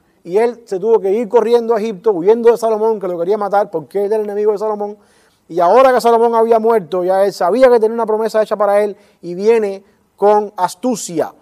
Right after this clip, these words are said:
a querer manejar las cosas. Y este Jeroboam es el que dirige a las diez tribus del norte a la petición delante de Roboam, y le dice, "Óyeme, tu padre, cuando era rey,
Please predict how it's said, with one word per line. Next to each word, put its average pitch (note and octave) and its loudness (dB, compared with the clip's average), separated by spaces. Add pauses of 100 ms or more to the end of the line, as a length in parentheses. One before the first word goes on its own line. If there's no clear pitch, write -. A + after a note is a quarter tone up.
(160)
a E3 -2
querer G#3 0 (140)
manejar F3+ -2
las G3 -4
cosas. E3+ -6 (240)
Y F3+ 0
este B3+ 2
Jeroboam A#3 6
es G3+ -4
el A3 -4
que G#3 -2
dirige G3 -4 (340)
a E3 -2
las F3 -2
diez A#3+ 0
tribus A#3+ -4
del A3+ 0
norte F#3 -2 (640)
a F3+ 4
la F#3 4
petición F#3 -4
delante A#3 -2
de A3 -2
Roboam, G#3+ 6
y F#3+ -10
le G3 -2
dice, G3 -4
"Óyeme, A#3+ 0 (200)
tu G#3+ -6
padre, C4 2 (520)
cuando G#3+ 2
era C4 6
rey, B3 2